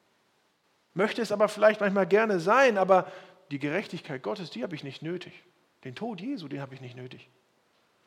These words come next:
Jesus sagt, „Selig,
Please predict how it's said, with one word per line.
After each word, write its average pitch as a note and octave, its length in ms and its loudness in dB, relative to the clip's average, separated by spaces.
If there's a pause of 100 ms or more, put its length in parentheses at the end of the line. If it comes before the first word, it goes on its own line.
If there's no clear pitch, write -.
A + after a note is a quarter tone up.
(2750)
Jesus D#3 280 -2
sagt, E3+ 300 0
„Selig, G3+ 380 0